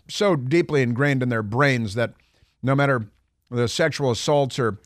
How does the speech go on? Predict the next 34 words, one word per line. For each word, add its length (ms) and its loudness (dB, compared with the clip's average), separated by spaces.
you 60 -4
know, 100 2
the 120 0
terrorism, 800 2
she 240 -2
fled 320 2
the 80 4
country 520 -4
and 240 2
now 180 4
lives 320 2
in 180 0
Russia 440 0
because 440 2
she 180 0
feels 380 0
unsafe 540 0
in 60 0
the 60 0
United 260 0
States 300 2
because 420 -2
of 120 -2
the 100 0
threat 360 0
she 220 -2
believes 420 0
from 240 2
the 80 2
Biden 440 2
family 440 -4
that 200 2
she 200 -2
faces. 580 -2